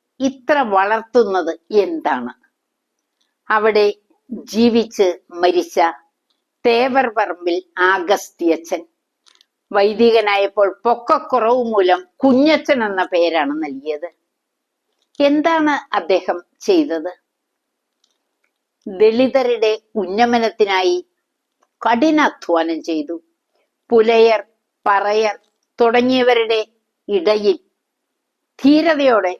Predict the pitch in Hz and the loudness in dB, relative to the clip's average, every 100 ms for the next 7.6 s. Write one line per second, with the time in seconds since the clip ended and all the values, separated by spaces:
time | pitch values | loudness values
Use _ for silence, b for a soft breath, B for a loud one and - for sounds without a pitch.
0 | - 185 170 185 175 170 170 160 170 160 | -4 -2 0 -2 0 -2 -2 -4 -2 -2
1 | 147 320 294 180 _ _ _ _ _ _ | -2 -6 -8 -14 _ _ _ _ _ _
2 | _ _ _ _ - 202 208 233 220 233 | _ _ _ _ -6 -2 0 2 2 2
3 | - 233 208 - 208 220 202 220 185 165 | 0 -2 -2 -4 0 0 0 -2 -2 -2
4 | 170 170 175 165 170 160 156 151 156 156 | -4 -6 -4 -4 -2 -6 -6 -8 -8 -6
5 | 160 156 359 _ _ _ _ _ - _ | -8 -8 -12 _ _ _ _ _ -20 _
6 | _ _ _ - 240 233 285 - 302 302 | _ _ _ -4 -2 0 0 0 0 0
7 | 302 302 269 262 233 | 0 0 2 2 2